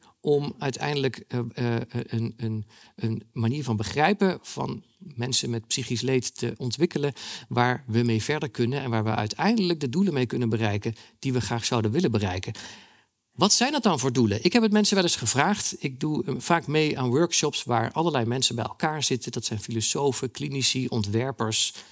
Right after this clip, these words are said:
ehm, eh, eh, patiënten, ehm, eh,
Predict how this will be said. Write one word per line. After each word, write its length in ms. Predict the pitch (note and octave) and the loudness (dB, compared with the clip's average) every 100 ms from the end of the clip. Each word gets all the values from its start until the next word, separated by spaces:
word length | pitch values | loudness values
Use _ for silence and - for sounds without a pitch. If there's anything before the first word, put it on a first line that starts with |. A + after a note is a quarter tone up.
| - - | -20 -14
ehm, 480 | - A2+ G#2+ G#2+ G#2 - | -2 0 2 0 -2 -4
eh, 300 | - G#2 G2+ | -4 -2 -2
eh, 300 | - G#2 F#2+ | -2 -4 -4
patiënten, 680 | A2 - D3+ D3+ C3 A#2+ A#2+ - - - _ | -4 -2 -2 0 0 0 0 -8 -20 -20 _
ehm, 580 | - A2 G#2 G#2 G#2 G#2 - | 0 2 2 2 2 -2 -4
eh, 120 | - | -8